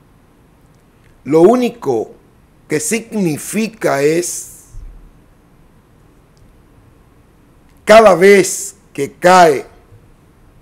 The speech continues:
una estatua, un símbolo del chavismo, el único mensaje que yo puedo interpretar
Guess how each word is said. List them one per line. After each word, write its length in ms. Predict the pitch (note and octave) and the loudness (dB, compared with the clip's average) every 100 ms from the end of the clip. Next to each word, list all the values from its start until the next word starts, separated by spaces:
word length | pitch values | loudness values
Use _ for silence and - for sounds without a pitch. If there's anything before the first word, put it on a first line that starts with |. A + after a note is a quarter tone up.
| _ _ _ _ | _ _ _ _
una 220 | D#3+ F#3+ | -2 0
estatua, 720 | D#3+ - E3+ F3 - A#2+ F#2+ - - _ _ _ _ - | -2 0 0 0 -4 -8 -10 -16 -20 _ _ _ _ -12
un 200 | F3+ F3 | -10 -10
símbolo 680 | - F#3+ F#3+ C#3+ A#2 - - _ _ _ _ - - - - _ - _ _ _ - | -8 -6 -4 -2 -4 -6 -14 _ _ _ _ -20 -20 -20 -20 _ -20 _ _ _ -8
del 220 | C#3 C3+ | -8 -4
chavismo, 720 | D3 C#3 G#3 G#3 F3+ E3+ - _ _ _ _ _ _ _ _ _ _ _ _ _ _ _ _ _ | -2 -2 -2 -4 -10 -10 -12 _ _ _ _ _ _ _ _ _ _ _ _ _ _ _ _ _
el 200 | C3+ C3 | -8 -4
único 340 | F#3+ G3+ - D3+ | -4 -4 -6 -8
mensaje 640 | B2+ A#2+ D#3+ D#3 C#3 A#2+ | -10 -4 -2 -2 -2 -8
que 100 | A#2+ | -6
yo 200 | C3+ C#3 | -6 -6
puedo 340 | - D3 C#3 | -6 -4 -4
interpretar 960 | B2+ A#2+ A#2+ A2+ A#2 G#2+ B2+ B2+ A2+ | -6 -10 -12 -12 -14 -14 -10 -10 -10